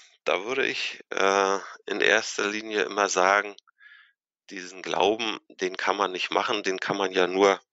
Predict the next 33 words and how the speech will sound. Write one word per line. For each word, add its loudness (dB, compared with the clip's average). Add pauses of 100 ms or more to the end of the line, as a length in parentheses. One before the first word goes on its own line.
(260)
geschenkt 2
bekommen. -12 (800)
Und -18
insofern -2 (240)
ist -18
es -12
ein -4
besonderes -2
Geschenk 0 (300)
und -20
für -10
mich, -10
wie -8
schon 0
gesagt, 2
auch -2 (440)
immer -4
noch -2
ein -2
Wunder. 4 (460)
Äh, -4
ich -10
hätte -2
es -6
nie -6
gedacht, 0
äh, -6
dass -6
mir -2
dieses -4
Geschenk 2
zuteil -4
wird. -10